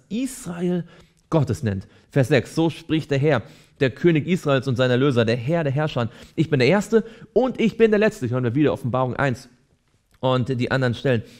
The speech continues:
„Und außer mir gibt es keinen Gott.“ Wir sehen, wie Gott jetzt immer und immer wieder denselben Punkt deutlich macht, weil er ihn ganz dick und fett unterstreichen möchte. „Und wer ruft Weg und verkündigt und tut es mir gleich,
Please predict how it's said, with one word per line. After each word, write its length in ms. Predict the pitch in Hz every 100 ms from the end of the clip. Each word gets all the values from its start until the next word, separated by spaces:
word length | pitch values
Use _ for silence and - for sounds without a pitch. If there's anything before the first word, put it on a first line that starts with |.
| -
„Und 240 | 143 131
außer 320 | 185 233 214 196
mir 180 | 208
gibt 220 | 151 196 185
es 180 | -
keinen 260 | - 175 185
Gott.“ 140 | 156
Wir 80 | 135
sehen, 220 | 131 190
wie 40 | 139
Gott 120 | 135
jetzt 240 | 123 -
immer 320 | 220 220 202 202
und 100 | 190
immer 160 | 190
wieder 220 | 196 196 - - -
denselben 720 | 151 131 107 208 220 185 -
Punkt 440 | 208 214 202 147
deutlich 360 | 160 202 185 151
macht, 180 | 170 135 - -
weil 220 | - 185
er 100 | 180
ihn 260 | 170 175 170 - - _ -
ganz 420 | - 262 - - _ _ -
dick 160 | 254 202
und 100 | 151
fett 180 | 147 - -
unterstreichen 480 | 131 120 127 110 110
möchte. 280 | 101 110 - - -
„Und 240 | 151 131 104
wer 180 | 202 202
ruft 340 | 185 202 -
Weg 220 | 226 226
und 100 | 170
verkündigt 540 | 185 - - 294 240 190
und 160 | 175
tut 160 | 330 262
es 80 | 220
mir 100 | 196
gleich, 220 | 202